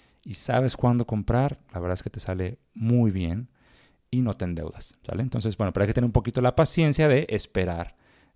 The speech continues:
cuando llegue el momento de comprar. Y eso es, eso es, eso es madurez y se va construyendo, ¿ok?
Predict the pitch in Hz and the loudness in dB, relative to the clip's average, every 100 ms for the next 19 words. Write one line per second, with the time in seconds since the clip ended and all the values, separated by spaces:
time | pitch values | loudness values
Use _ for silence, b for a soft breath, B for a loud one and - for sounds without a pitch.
0 | b b 95 85 87 87 87 85 82 90 | b b -2 0 0 0 -2 -4 -4 -4
1 | 92 123 123 185 165 _ _ - 98 92 | -4 -4 -2 -2 -4 _ _ -18 -16 -14
2 | - 113 113 - - 139 123 104 98 139 | -14 -12 -12 -10 -8 -2 0 2 2 2
3 | 143 B B B B B - 98 92 92 | 0 B B B B B -6 -4 -2 -6
4 | - 98 90 98 92 - 87 - - | -4 -2 0 -2 -8 -8 -10 -12 -10